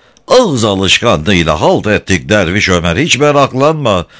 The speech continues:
Şapka ilk günden gidiyor, teker meker geldiği yere. Canı çeken fes giysin, canı çeken sarık sarsın. Bana geldi mi benim kafamda kara kalpak, öz Türk işi. Dur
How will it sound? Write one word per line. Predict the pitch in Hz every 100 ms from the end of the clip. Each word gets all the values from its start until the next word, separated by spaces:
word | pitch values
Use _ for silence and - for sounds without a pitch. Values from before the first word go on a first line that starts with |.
| -
Şapka | - 87 69 85 90
ilk | 143 -
günden | 113 98 107 101 80
gidiyor, | 82 101 123 80
teker | - 104 - 185
meker | 147 113 101 85
geldiği | 87 85 73 82
yere. | 76 71 69 64 - - - - 64
Canı | 76 87
çeken | 98 90 104 101
fes | 87 135 147
giysin, | 127 113 - 90 73 _ _ 69
canı | 107 143 170
çeken | 143 143 156 143
sarık | - 98 160 -
sarsın. | 160 120 - 92 76 - _ - - - -
Bana | 226 220 160
geldi | 131 156 95 113
mi | 87 76
benim | 190 170 127
kafamda | 143 123 123 107 101
kara | - 123 147
kalpak, | - 101 87 82 76 - -
öz | 170 175 113
Türk | - 156 135 -
işi. | 104 90 82 - _ _ _ _
Dur | 185